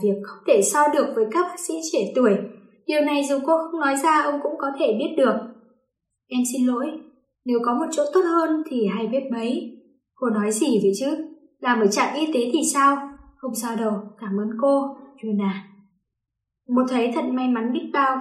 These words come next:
khi một công việc như vậy xuất hiện. Nụ cười hiếm hoi nở rộ trên khuôn mặt bố. Ông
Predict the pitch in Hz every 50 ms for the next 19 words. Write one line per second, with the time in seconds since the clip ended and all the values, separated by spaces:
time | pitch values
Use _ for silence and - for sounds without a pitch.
0 | - - 262 254 220 196 208 - - 277 269 254 247 202 - 208 240 262 294 277
1 | 277 - - - 339 349 349 339 320 302 - 320 - - - - _ _ _ _
2 | _ _ _ - 349 330 - - 320 302 294 294 285 285 - - 359 359 349 330
3 | 330 247 190 196 - 220 185 - - - 254 240 240 240 233 233 226 220 226 220
4 | 220 214 196 202 226 - - - - - - - _ _ _ _ _ _ _ -
5 | 277